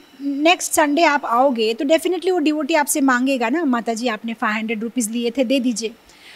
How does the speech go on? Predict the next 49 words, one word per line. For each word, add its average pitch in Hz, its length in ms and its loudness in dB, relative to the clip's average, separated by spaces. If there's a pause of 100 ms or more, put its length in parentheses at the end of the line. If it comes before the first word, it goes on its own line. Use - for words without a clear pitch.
(260)
अब 349 140 6
आप 359 180 4
उसके 349 180 -2
साथ 359 120 4
तर्क 320 320 0
करोगे, 320 260 0
"ये 330 80 2
मेरे 339 140 2
से 370 80 0
पैसा 311 300 2
क्यों 370 200 -4
मांग 339 220 -2
रहा 320 100 -4
है? 311 120 -8
मेरे 320 120 -2
साथ 330 180 -4
ऐसा 320 240 -2
क्यों 339 180 -2
behave 320 220 0
कर 320 180 -4
रहा 311 140 -6
है? 311 80 -8 (360)
ये 311 40 0
हम, 302 200 6
हम, 302 140 4
मुझे 285 220 2
देखने 277 260 2
से 359 120 0
इसको 330 140 -4
पैसा 330 280 0
की 339 120 -2
याद 311 180 0
आती 302 220 -4
है।" 294 160 -10 (480)
पर 339 100 2
आप 320 180 4
भूल 311 320 2
गए 359 180 0
माता 285 260 2
जी, 320 140 -2
आपने 294 380 0
last 294 420 2
Sunday 339 300 2
उससे 349 260 -2
फ़ाइव 311 300 0
हंड्रेड 330 240 0
लिए 330 260 0
थे। 240 200 -4 (720)
नहीं, 370 160 0